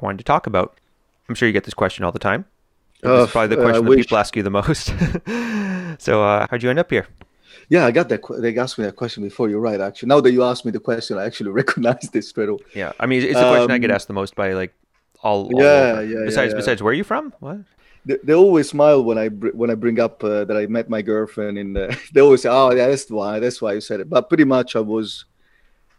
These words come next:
Speaker 2: I had moved away from Sardinia, where I grew up. Uh, I think I was twenty-five, and I moved to London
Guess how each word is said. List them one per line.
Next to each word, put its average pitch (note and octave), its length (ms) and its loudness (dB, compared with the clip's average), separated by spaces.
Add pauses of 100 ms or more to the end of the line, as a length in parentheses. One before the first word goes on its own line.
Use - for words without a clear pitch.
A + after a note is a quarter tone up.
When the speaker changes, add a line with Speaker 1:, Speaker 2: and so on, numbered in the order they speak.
(160)
Speaker 2:
I A#2 480 4
had A#2 180 -2
moved D#3 260 0
away A#2 360 4
from G#2+ 360 -4
Sardinia, A2+ 600 0
where G2 180 0
I G2 80 0
grew G#2 260 0
up. F#2+ 300 -2
Uh, G2+ 600 -2
I B2+ 60 -2
think C#3 160 -2
I A2+ 40 4
was G#2 160 0
twenty-five, C3 720 2
and G#2 100 0
I A2+ 40 -2
moved C#3+ 240 -4
to A2 100 -6
London F#2+ 520 -2